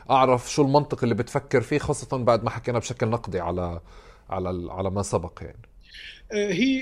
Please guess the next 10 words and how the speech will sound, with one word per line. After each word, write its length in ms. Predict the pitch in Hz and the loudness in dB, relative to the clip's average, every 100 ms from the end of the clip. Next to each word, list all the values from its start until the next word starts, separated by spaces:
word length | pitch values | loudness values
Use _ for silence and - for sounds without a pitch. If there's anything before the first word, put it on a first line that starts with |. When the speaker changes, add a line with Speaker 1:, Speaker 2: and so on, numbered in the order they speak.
| - | -4
Speaker 2:
اهتمامي 600 | 190 - 208 240 294 240 | -8 -2 0 0 0 0
بالمحل 880 | 180 180 175 170 - 220 233 226 185 | 0 0 -2 -4 -8 -6 -4 -4 -6
هذا 500 | 196 208 185 196 208 | -6 -6 -6 -6 -4
له 200 | 185 165 | -2 -2
علاقة 640 | 175 196 190 180 175 180 - _ | -2 -2 -4 -4 -2 -2 -6 _
ب-، 240 | 160 170 147 | -14 -6 0
بجانب 420 | 151 185 185 147 | 2 4 2 0
بحثي 420 | 156 - - - | -4 -8 -6 -2
وبجانب 420 | 151 151 165 139 | 0 2 0 0
إنتاجي. 600 | 147 131 139 127 - - | -4 -8 -8 -10 -10 -16